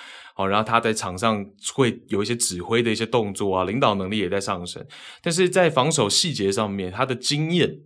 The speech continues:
是我觉得为什么最后没有进到，没有挤进英格兰国家队名单，就世界杯名单的一个原因。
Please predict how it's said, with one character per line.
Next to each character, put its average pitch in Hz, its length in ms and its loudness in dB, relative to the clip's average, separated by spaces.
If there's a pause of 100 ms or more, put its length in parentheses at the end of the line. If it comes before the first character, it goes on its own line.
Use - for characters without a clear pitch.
(320)
是 - 160 2
我 107 160 6
觉 107 140 -2
得 113 100 2
为 135 100 4
什 135 120 0
么 95 140 0
最 117 220 2
后 113 160 0
没 101 160 0
有 104 140 0
进 107 260 -4
到， 95 340 2 (300)
没 110 100 -2
有 120 60 4
挤 104 320 -4
进 101 320 0
英 113 160 -4
格 107 80 0
兰 90 380 -4 (480)
国 104 180 0
家 120 220 8
队 117 120 2
名 90 220 -4
单， 90 320 -4
就 98 100 -10
世 113 220 -6
界 107 100 2
杯 104 140 -2
名 92 260 -4
单 104 220 -2
的 95 100 -2
一 90 80 -6
个 92 120 -8
原 82 200 -10
因。 80 220 -14